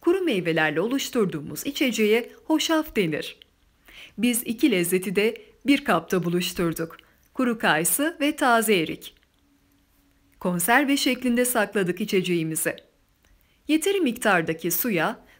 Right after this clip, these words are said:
doğradığımız ve kuruttuğumuz meyveleri atalım. Üzerine damak tadına göre şeker ilavesi yapalım. Aroma vermesi için çubuk tarçın ve karanfil ekleyelim. Bir taşım kaynatalım.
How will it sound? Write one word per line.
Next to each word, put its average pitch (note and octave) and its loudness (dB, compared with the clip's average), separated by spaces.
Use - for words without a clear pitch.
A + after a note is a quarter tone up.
doğradığımız G3+ 0
ve C4+ -2
kuruttuğumuz A#3+ -4
meyveleri F3 -2
atalım. A#3 -2
Üzerine G#3 -2
damak C#4 -2
tadına F3+ -2
göre D#3+ -2
şeker D#4 -2
ilavesi E3 -2
yapalım. D#3+ -6
Aroma A#3 0
vermesi E3 -2
için F#3+ -6
çubuk D4+ -2
tarçın G3 -2
ve C4+ -2
karanfil C#4 2
ekleyelim. D3+ -4
Bir F4+ 2
taşım A3+ -2
kaynatalım. E3+ 0